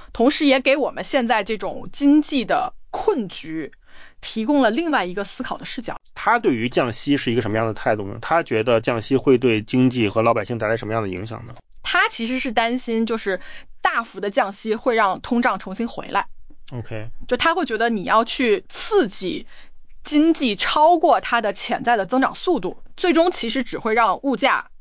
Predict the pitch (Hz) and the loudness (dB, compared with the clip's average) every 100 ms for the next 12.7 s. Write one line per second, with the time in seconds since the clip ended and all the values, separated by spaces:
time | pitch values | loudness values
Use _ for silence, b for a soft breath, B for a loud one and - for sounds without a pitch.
0 | - - - 190 311 240 - 175 - - | -12 -6 -4 2 2 2 -4 -6 -8 -14
1 | - - B B B 277 320 349 254 - | -18 -18 B B B 0 2 2 2 2
2 | 320 254 254 277 262 285 285 170 233 262 | 2 2 0 0 2 0 0 -2 2 2
3 | - 220 208 262 254 196 180 - 226 285 | 2 -4 -4 0 0 0 -6 -6 0 2
4 | 170 - 262 240 B B - 381 392 - | 0 -2 -2 -2 B B 2 4 4 2
5 | 214 - - 247 - 143 - 254 247 302 | 0 0 0 -2 -4 -6 -4 -4 -2 0
6 | 254 165 165 233 - - - - 131 - | 2 0 -2 -2 -4 -6 -8 -4 -2 0
7 | 113 - 160 175 120 123 156 120 - 120 | 0 2 2 4 4 2 2 2 0 -2
8 | - 139 113 135 131 113 131 123 - 131 | 0 2 2 2 2 2 0 0 0 -2
9 | 101 - 101 - - 277 208 240 185 - | -2 -4 -10 -8 -2 2 2 2 0 0
10 | - B B B 339 - 381 - 226 269 | 0 B B B 0 2 0 0 -4 -4
11 | 370 - 185 180 214 196 170 B B B | -4 -2 -4 -4 -2 0 0 B B B
12 | - 311 370 370 190 170 165 | -4 0 2 4 4 4 0